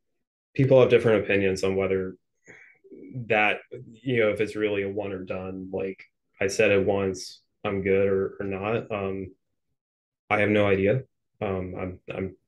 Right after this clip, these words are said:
not God. I, I have no idea what the rules are for that. Um, and one thing that I very deeply regret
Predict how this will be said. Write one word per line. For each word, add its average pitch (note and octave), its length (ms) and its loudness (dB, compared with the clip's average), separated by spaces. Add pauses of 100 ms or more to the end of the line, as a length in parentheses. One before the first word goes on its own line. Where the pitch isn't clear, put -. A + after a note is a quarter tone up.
(220)
not G#2+ 240 -2
God. G2 420 -6 (100)
I, - 340 -4
I G2 40 -2
have F#2+ 200 -6 (180)
no G#2 280 2
idea G2 220 2
what F#2+ 80 2
the - 80 -8
rules G2 460 -2
are F#2+ 200 -6
for G2 180 -4
that. G2 280 -6 (180)
Um, F#2+ 440 -4 (2000)
and G#2+ 220 2
one C#3 160 6
thing D3+ 180 6
that A#2 100 4
I G2 80 6
very A2+ 320 4
deeply A#2 340 0
regret F#2+ 460 -2